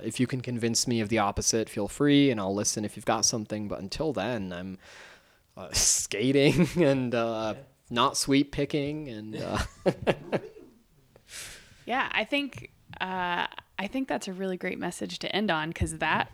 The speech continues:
Speaker 3: kind of embodies what this podcast that we're trying to do is all about, is you're gonna come across new information,
Speaker 1: Yeah.
Speaker 3: and a very peaceful and mindful place to be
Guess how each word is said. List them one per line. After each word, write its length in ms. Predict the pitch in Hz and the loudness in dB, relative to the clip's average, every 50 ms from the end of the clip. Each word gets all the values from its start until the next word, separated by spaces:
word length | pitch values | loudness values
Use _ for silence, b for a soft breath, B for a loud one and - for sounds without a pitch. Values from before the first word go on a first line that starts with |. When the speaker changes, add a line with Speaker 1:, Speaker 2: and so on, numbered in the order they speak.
| - - | -12 -18
Speaker 3:
kind 360 | - - - 196 170 180 202 | -16 -14 -10 -4 -4 -2 -2
of 100 | 220 202 | -2 -2
embodies 1000 | 196 180 180 175 170 170 165 170 190 196 202 175 170 170 165 170 175 - - - - | -2 -4 -4 -2 0 0 2 2 2 2 0 -2 -2 -2 -2 -2 -2 -2 -4 -6 -10
what 280 | - 180 175 175 - - | -8 -2 0 0 0 0
this 140 | 175 170 - | -2 -4 -4
podcast 680 | - - 165 175 - - 180 160 170 170 - - - - - | -4 -4 -4 -2 -2 -2 -2 -4 -4 -4 -6 -8 -8 -6 -4
that 120 | 165 170 | -4 -2
we're 120 | 151 165 165 | -2 -2 -4
trying 180 | - 180 170 | 2 2 2
to 80 | 165 165 | 2 2
do 160 | 170 175 170 | 0 0 0
is 80 | 160 160 | 0 0
all 160 | 156 160 160 | 0 0 0
about, 440 | 156 156 165 170 160 147 - - - | 0 2 2 2 2 0 -2 -4 -4
is 440 | 160 165 160 156 156 151 - - B B B B B B B B B B B | -4 -2 -2 -4 -4 -6 -8 -10 B B B B B B B B B B B
you're 140 | 196 208 190 | 0 0 2
gonna 240 | 175 190 202 208 | 2 2 2 2
come 200 | 202 - 214 190 | 0 0 0 -2
across 400 | 180 175 - 175 165 165 - - | -2 -2 0 2 2 2 0 -4
new 100 | 185 175 | -6 -6
information, 840 | 170 165 160 - 165 160 160 165 170 - - 165 151 151 151 151 151 - | -6 -6 -8 -8 -6 -4 -4 -4 -4 -4 -8 -10 -12 -12 -12 -12 -12 -8
Speaker 1:
Yeah. 140 | - - - 170 | -6 -4 -2 -2
Speaker 3:
and 460 | 165 160 160 160 160 160 156 160 - b b b b b b b b _ | 0 0 -2 -2 -4 -6 -8 -10 -12 b b b b b b b b _
a 100 | - 170 170 | -4 -4 -2
very 580 | 165 165 175 175 175 175 175 175 175 180 175 - _ _ _ _ - | 0 2 2 2 4 2 2 0 0 -4 -6 -8 _ _ _ _ -4
peaceful 800 | - 233 214 202 - - - 190 180 170 170 175 170 175 180 - _ _ _ _ _ _ _ _ _ - - | -2 -2 0 -2 -2 -2 0 0 0 2 2 0 -2 -2 -4 -8 _ _ _ _ _ _ _ _ _ -12 -8
and 640 | 160 160 160 160 156 156 156 156 156 160 175 - - _ _ _ _ _ _ _ | -6 -4 -4 -4 -4 -6 -8 -8 -10 -12 -12 -14 -18 _ _ _ _ _ _ _
mindful 760 | 175 170 165 165 170 170 175 170 - - 170 165 160 156 160 - | -8 -4 -2 0 0 -2 -2 -6 -6 -6 -4 -4 -4 -4 -4 -6
place 260 | - - 185 165 - | -2 0 0 0 0
to 100 | - - 165 | -4 -6 -6
be 420 | 165 160 160 175 220 233 226 262 | -4 -2 -2 0 -2 -2 -4 -8